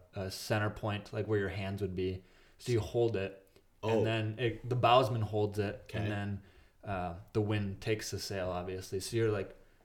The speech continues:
Speaker 1: just chilling in the front
Speaker 2: Yeah, yeah.
Speaker 1: with that
Speaker 2: Huh.
Speaker 1: sail. And so each canoe has their own, so you don't have to be linked together.
Speaker 2: Oh, nice. Yeah. Okay. That makes sense.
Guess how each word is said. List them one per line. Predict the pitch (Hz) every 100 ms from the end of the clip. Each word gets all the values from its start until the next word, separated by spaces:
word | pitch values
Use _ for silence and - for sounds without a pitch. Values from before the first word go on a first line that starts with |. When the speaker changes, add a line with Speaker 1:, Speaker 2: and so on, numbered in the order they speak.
| _ _
Speaker 1:
just | - 107 -
chilling | - 110 107
in | 104
the |
front | 104 - 101 104
Speaker 2:
Yeah, |
yeah. | 92 87 87
Speaker 1:
with | 110 -
that | - 90 87 -
Speaker 2:
Huh. | - 117
Speaker 1:
sail. | 95 90 95 - _
And | 107 98 101
so | 120
each | 127 139 -
canoe | 131 131
has | 117 113 107
their | 101
own, | 107 101
so | 110
you | 110
don't | 107
have | 107
to | -
be | 101
linked | 101 101 104
together. | 113 95 92 95 98
Speaker 2:
Oh, | 98
nice. | 92 87 - -
Yeah. | 92 82 87 -
Okay. | 90 78 73 - _
That | 104
makes | 80 -
sense. | 87 90